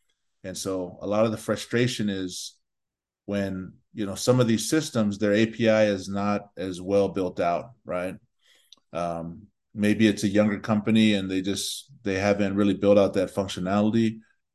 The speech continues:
Or maybe it's, uh, you know, it's bigger companies such as Google and LinkedIn, these marketing companies,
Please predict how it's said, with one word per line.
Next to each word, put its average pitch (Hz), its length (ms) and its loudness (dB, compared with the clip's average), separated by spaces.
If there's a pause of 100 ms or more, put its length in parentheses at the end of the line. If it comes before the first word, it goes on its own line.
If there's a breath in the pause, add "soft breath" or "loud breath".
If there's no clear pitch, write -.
(140)
Or 110 100 8
maybe 131 340 8
it's, 123 280 4
uh, 113 480 10
you 143 100 0
know, 120 120 4
it's 104 100 0
bigger 135 280 2
companies 120 600 0
such 120 200 -4
as 104 400 -2
Google 123 460 6
and 107 120 4
LinkedIn, 113 340 2
these 104 180 0
marketing 110 360 0
companies, 104 560 -2